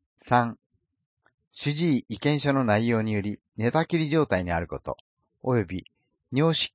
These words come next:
禁の発生の可能性があることが確認できる方。障害者控除の認定書の発行。所得税の確定申告や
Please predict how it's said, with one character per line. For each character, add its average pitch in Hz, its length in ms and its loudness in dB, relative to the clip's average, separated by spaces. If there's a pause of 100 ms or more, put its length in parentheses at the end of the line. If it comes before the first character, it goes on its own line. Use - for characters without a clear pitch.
禁 107 220 -2
の 90 80 -2
発 - 260 -4
生 120 180 2
の 117 120 0
可 113 200 -2
能 143 140 0
性 135 220 -2
が 127 80 2
あ 120 40 4
る 107 80 0
こ 82 140 -4
と - 200 -10 (200)
が 127 140 -8
確 - 260 -6
認 123 160 0
で 117 140 -2
き 110 80 -2
る 92 80 -8
方。 - 280 -8 (1400)
障 180 300 2
害 190 120 4
者 196 120 0
控 180 260 4
除 104 140 -2
の 85 240 -4
認 143 220 -4
定 156 160 2
書 143 160 -2
の 101 180 -2 (320)
発 - 220 -8 (100)
行。 90 380 -2 (1300)
所 - 180 -8
得 196 260 0
税 151 160 6
の 92 100 0
確 - 280 -10
定 151 140 2
申 139 200 -2
告 - 260 -10
や 80 220 0